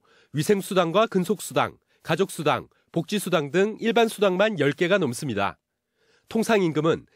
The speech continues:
이 중 정기적으로 받는 수당에 기본급과 상여금을 더한 것으로 시간외 수당이나 휴일 수당 등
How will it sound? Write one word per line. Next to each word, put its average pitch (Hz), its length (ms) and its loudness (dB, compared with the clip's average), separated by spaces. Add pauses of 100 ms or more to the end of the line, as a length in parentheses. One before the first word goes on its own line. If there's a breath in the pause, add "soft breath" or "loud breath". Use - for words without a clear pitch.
(160)
이 180 100 -4
중 226 200 0
정기적으로 202 540 0
받는 170 240 -2
수당에 135 540 -2 (340 soft breath)
기본급과 170 600 0
상여금을 220 500 0
더한 156 240 -2
것으로 127 460 -4 (400)
시간외 220 420 2
수당이나 196 500 2
휴일 226 220 -2
수당 135 320 -4
등 117 240 -2